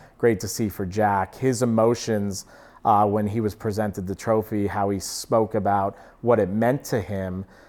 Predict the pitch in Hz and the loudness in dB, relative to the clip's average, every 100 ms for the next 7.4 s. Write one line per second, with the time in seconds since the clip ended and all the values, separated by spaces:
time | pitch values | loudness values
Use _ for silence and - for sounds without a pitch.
0 | _ - 123 107 107 95 - 131 120 117 | _ -6 -2 0 0 -2 -2 -2 2 0
1 | 98 113 113 107 98 95 - 117 101 104 | 2 2 2 0 -2 -6 0 0 0 -2
2 | 98 101 95 - 131 131 120 104 113 110 | 0 -2 -6 -2 0 2 0 0 2 2
3 | 113 - - - - 123 - 104 104 110 | 2 -6 -20 -16 0 0 2 -4 0 0
4 | 104 104 101 95 107 131 131 147 147 123 | 0 -2 -2 -4 0 2 6 6 4 2
5 | 110 110 - - 131 110 92 127 - 123 | 2 0 -10 -4 0 0 0 -4 0 6
6 | 120 117 104 107 95 101 107 98 92 104 | 6 6 4 4 2 2 2 2 0 2
7 | 107 98 95 | 2 0 -6